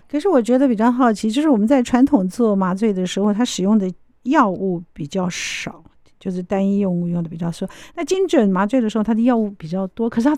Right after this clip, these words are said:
剂量变得比较少。我今天在爬书这个相关资料的时候，它有一个很好的比喻，他说如果麻醉的这个精准怎么解释呢？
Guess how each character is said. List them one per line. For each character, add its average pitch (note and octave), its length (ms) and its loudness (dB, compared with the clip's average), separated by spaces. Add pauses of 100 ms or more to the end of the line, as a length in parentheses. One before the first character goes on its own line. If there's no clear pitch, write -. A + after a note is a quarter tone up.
剂 G4+ 160 -2
量 G#3+ 180 2
变 F3 160 0
得 F3 80 -4
比 - 80 -12
较 G3+ 160 -2
少。 F#3+ 220 -2
我 G3 80 0
今 D4 160 2
天 D#4+ 100 2
在 D4+ 140 2
爬 A#3+ 220 0
书 C4 280 2
这 B3 140 0
个 A3 140 2
相 A3+ 180 -2
关 A3+ 240 0
资 A3 120 -6
料 A3 120 0
的 G#3 80 0
时 G3+ 60 -2
候， G3+ 60 0
它 G#3 140 0 (120)
有 F#3 120 -6
一 G3 120 -2
个 G#3+ 80 0
很 A3+ 120 4
好 G#3+ 160 2
的 G3+ 120 0
比 F#3 200 -2
喻， G#3 120 2
他 A3+ 120 4
说 B3 220 2 (320)
如 A3 160 2
果 G#3 340 2
麻 G3 200 -4
醉 G#3+ 200 0
的 F#3 160 -4
这 G3 120 -6
个 F#3 100 -2 (100)
精 A3+ 220 2
准 F3+ 160 0
怎 E3+ 140 -4
么 F#3 100 -2
解 - 240 -4
释 A#3 220 0
呢？ G3 260 0